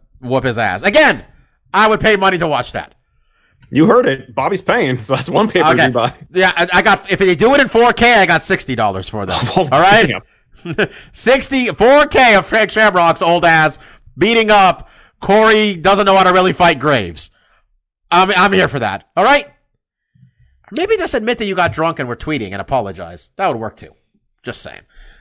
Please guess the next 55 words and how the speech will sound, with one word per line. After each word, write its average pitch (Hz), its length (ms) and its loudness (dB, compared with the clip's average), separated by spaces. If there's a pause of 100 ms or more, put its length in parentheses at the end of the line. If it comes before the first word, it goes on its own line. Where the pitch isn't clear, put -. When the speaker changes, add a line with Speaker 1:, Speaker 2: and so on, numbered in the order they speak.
Speaker 1:
Um, 156 420 0 (100)
all 208 80 2
right, 196 180 2
guys. 175 460 0
Um, 143 400 0
when 165 140 -4
we 220 100 -8
come 208 180 0
back 185 180 2
next 214 220 -2
week, 226 140 -6
we're 156 120 -2
gonna 160 120 0
talk 151 180 0
about 135 180 -2
fights - 400 -6 (180)
a 147 60 -6
little 151 180 0
bit. - 60 -8
Speaker 2:
There'll 185 80 4
be 208 80 2
stuff 285 240 -4
to 135 60 -16
go 127 120 -2
on. 95 240 -10 (400)
Speaker 1:
Yeah, 180 280 2
we're 175 100 0
gonna 196 160 -2
talk 190 260 0
about 170 380 2
Overeem, 175 840 -4
uh, 139 540 0
fighting 165 480 -4
this 139 160 -8
guy 151 220 2
who's 135 100 -6
gonna 143 160 0
knock 139 240 0
out 135 160 4
Overeem. 104 460 -6 (420)
I 127 80 -2
don't 139 80 0
wanna 139 140 -2
give 135 100 -2
a 131 40 -4
spoiler 156 340 0
alert 147 200 0
to 156 60 -6
my 151 120 2
pick, 226 260 -2
but 156 100 0
I 135 60 0
kinda 143 240 0
did. 107 200 -10 (500)
Um, 135 600 2